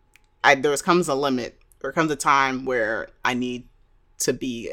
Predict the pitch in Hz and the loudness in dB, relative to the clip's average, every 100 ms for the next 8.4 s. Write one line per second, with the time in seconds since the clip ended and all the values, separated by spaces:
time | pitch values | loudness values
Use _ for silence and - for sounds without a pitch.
0 | - - 123 - 147 135 131 - 131 120 | -10 -8 -8 -6 -4 -4 -4 -6 -4 -4
1 | 117 120 - 110 104 - - 139 78 - | -4 -8 -10 -10 -8 -10 -12 -8 -8 -10
2 | 135 - _ _ _ _ - 143 135 139 | -14 -18 _ _ _ _ -12 -4 0 2
3 | 135 135 131 131 135 131 131 - - _ | 0 0 -2 -2 -2 -2 -4 -6 -8 _
4 | _ _ _ _ 135 135 135 165 131 135 | _ _ _ _ 2 6 6 6 2 0
5 | 131 131 135 123 120 117 120 120 135 131 | -6 -4 -2 0 0 0 -6 -6 -6 -4
6 | 127 - 131 131 143 - 123 135 135 131 | -4 -2 -4 -4 -6 -8 -4 -4 -4 -4
7 | 135 156 _ _ _ _ _ _ _ _ | -4 -6 _ _ _ _ _ _ _ _
8 | 135 101 87 | -10 -6 -6